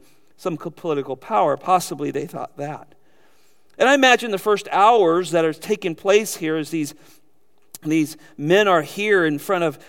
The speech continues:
Joseph and waiting for him to come to lunch in our last text, and, and they're in the house and their feet are being washed and all these things are happening. Uh,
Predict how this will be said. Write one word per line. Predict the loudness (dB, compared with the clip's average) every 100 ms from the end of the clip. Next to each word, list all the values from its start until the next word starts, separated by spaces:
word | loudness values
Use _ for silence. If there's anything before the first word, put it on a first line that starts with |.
| -20 -8
Joseph | 4 4 4 0 -6 -6 -12 -20 -20 _
and | -6 2
waiting | 4 4 0 -2
for | -6
him | -4 -4
to | -6
come | -2 -4
to | -2
lunch | -2 0 0 -2 -8 -8
in | -6 -4
our | -4
last | 0 -2 -2 -8
text, | -6 -6 -4
and, | -6 -6 -6
and | -6
they're | -2
in | -4 -4
the | -6
house | -2 2 2 0
and | -8
their | -10
feet | -8 -4
are | -2
being | -2 -4
washed | 0 -2 -2
and | -4
all | -4
these | -2 -4
things | -6
are | -6
happening. | 2 2 2 -4 -6 -8 -20 -20 -18 -10
Uh, | -4 0 0